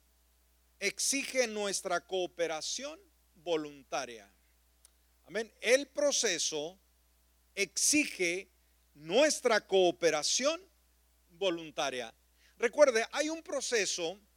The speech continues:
entre ser un creyente y llegar a ser un discípulo que se asemeja a Cristo Jesús.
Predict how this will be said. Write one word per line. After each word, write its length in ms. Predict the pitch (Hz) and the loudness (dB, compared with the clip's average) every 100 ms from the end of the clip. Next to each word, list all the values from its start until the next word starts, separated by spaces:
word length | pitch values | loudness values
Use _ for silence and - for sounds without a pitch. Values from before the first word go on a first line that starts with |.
| _ _ _ - | _ _ _ -8
entre 300 | 214 208 208 | -8 -2 0
ser 420 | - 240 240 - _ _ | 6 6 6 2 _ _
un 200 | 240 285 | -2 -2
creyente 880 | 294 285 285 240 190 180 202 190 185 _ _ _ _ _ - | 0 0 4 2 2 0 0 0 -4 _ _ _ _ _ -10
y 100 | 196 | 2
llegar 300 | 208 208 233 | 4 4 2
a 80 | 226 | 0
ser 280 | - 226 220 | 0 0 0
un 220 | 240 302 | -4 -2
discípulo 800 | 302 - 254 175 196 196 190 196 _ _ _ | 0 0 -2 -4 -2 0 0 -2 _ _ _
que 120 | - 190 | -2 2
se 180 | - | 2
asemeja 680 | 185 - 185 190 240 - 294 - - | 2 0 -2 -2 -4 -4 -8 -10 -14
a 120 | 175 | -14
Cristo 360 | - 165 - 170 | -8 -8 -8 -10
Jesús. 640 | 160 - - - - - | -10 -12 -14 -20 -20 -20